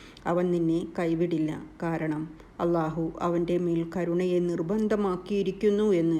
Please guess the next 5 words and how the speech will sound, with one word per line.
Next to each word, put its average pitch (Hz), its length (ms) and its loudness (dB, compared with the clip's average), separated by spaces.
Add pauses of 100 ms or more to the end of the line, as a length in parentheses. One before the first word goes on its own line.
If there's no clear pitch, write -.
സൂറ 170 320 2 (220)
അൻആമിലെ 175 680 0 (120)
അമ്പത്തിനാലാം 180 880 0
വചനത്തിൽ 170 520 0 (260)
നമ്മെ 160 320 0